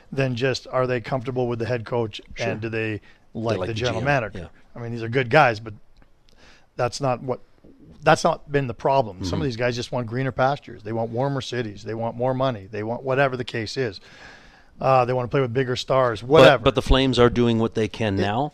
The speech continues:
Speaker 1: good point.
Speaker 2: to try to, you know, make this place a very,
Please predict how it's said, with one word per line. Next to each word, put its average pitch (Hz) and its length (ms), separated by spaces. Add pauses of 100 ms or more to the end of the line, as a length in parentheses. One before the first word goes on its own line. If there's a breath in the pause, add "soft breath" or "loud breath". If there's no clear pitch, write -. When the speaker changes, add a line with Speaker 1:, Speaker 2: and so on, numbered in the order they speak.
Speaker 1:
good 143 160
point. 139 120
Speaker 2:
to 127 60
try 113 280
to, 107 360 (220)
you 135 180
know, 92 340 (240)
make 117 300
this - 180
place 104 360
a 101 80
very, 101 440